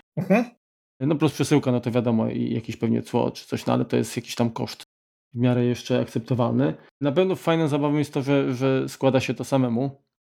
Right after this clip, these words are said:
Speaker 2: To i zabawa, i wyzwanie. Trochę,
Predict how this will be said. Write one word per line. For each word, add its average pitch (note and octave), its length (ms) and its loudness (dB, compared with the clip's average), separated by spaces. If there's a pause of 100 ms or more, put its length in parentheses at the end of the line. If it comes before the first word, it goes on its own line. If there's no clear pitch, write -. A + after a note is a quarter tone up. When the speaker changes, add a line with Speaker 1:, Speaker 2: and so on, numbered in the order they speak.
(240)
Speaker 2:
To C3+ 80 0
i C3 120 2
zabawa, C3 300 0
i B2+ 80 2
wyzwanie. B2 500 0 (540)
Trochę, D#3 600 2